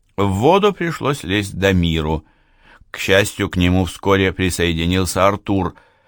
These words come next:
который в целом вел себя не совсем так, как полагалось изнеженному столицей блогеру.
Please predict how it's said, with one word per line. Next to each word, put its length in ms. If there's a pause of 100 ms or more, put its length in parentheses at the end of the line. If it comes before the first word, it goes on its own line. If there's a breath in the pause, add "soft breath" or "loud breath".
(180 soft breath)
который 500
в 60
целом 420
вел 220
себя 380
не 100
совсем 520
так, 260
как 200
полагалось 600 (160)
изнеженному 1040
столицей 560
блогеру. 640